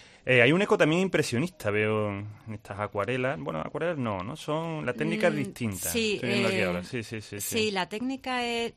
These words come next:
Speaker 2: es que se parece mucho a la acuarela
Speaker 1: Sí.
Speaker 2: porque yo pinto sobre metacrilato. Entonces suelo pintar en, de manera horizontal con muchos lavados de agua que se van
Speaker 1: Mm.
Speaker 2: superponiendo, empiezo por los primeros planos, acabo por detrás, y entonces por eso visualmente se, se puede parecer a la acuarela.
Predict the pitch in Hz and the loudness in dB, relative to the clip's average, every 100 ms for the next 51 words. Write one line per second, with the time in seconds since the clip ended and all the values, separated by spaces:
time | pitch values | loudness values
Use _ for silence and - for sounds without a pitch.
0 | - - 175 - 247 - - 214 220 240 | -14 -16 -12 -12 -12 -10 -6 -6 -4 -8
1 | 247 - 247 247 247 240 220 170 117 170 | -8 -10 -8 -6 -4 -4 -4 -2 -2 0
2 | 160 160 180 208 208 214 208 196 170 160 | -2 -4 -6 -6 -8 -6 -4 -4 -4 -6
3 | 143 156 156 139 - - - - 202 196 | -6 -8 -8 -14 -18 -20 -20 -12 -10 -6
4 | 226 220 220 214 226 220 190 175 160 156 | -4 -4 -4 -4 -2 -2 -2 -4 -4 -4
5 | 156 156 165 170 165 185 208 226 240 226 | -6 -8 -8 -6 -4 -2 -4 -6 -8 -6
6 | 233 226 190 180 180 - 175 160 160 160 | -6 -4 -6 -4 -6 -8 -6 -4 -4 -6
7 | 160 160 147 135 _ _ _ - 175 175 | -8 -8 -10 -16 _ _ _ -14 -8 -4
8 | 180 208 208 - 214 226 254 254 233 180 | -4 -4 -4 -4 -8 -6 -6 -8 -8 -12
9 | - 165 165 - 175 170 175 - 220 202 | -12 -10 -10 -10 -10 -10 -10 -6 -6 -4
10 | 180 180 190 180 185 202 196 190 208 - | -4 -4 -4 -8 -6 -6 -6 -8 -14 -6
11 | 190 180 196 254 269 - - - - 170 | -6 -4 -8 -10 -14 -18 -20 -20 -14 -6
12 | 180 - 185 190 214 220 214 196 196 170 | -6 -4 -4 -4 -6 -6 -8 -10 -8 -6
13 | 160 160 - 160 165 160 156 160 165 147 | -6 -8 -12 -10 -10 -10 -12 -12 -12 -14
14 | 139 151 156 151 | -14 -14 -14 -14